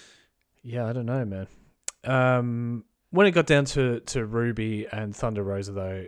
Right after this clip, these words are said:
it was on. Ruby Riott was the Joker. She debuted. Um, uh, Ruby Riott? No, Ruby Soho. Whoops.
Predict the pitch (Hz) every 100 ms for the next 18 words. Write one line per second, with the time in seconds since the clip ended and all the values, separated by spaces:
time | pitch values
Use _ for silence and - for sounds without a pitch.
0 | 415 123 101 104 104 101 98 107 143 123
1 | 127 113 101 101 107 101 - - - 110
2 | 101 - 113 170 170 160 139 - 104 95
3 | 92 - 151 143 139 135 _ _ - 98
4 | 95 95 95 _ - - - _ _ _
5 | _ _ _ _ - _ - 113 104 101
6 | 98 - - 131 131 98 107 175 - 113
7 | 123 92 139 120 - 123 135 104 87 92
8 | 101 202 - - -